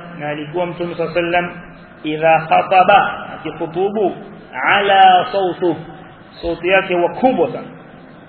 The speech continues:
"واشتد غضبه،" na hasira zikawa nyingi, "كأنه منذر جيش،"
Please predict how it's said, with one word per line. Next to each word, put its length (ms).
"واشتد 600
غضبه،" 680
na 80
hasira 440
zikawa 360
nyingi, 340
"كأنه 640
منذر 560
جيش،" 520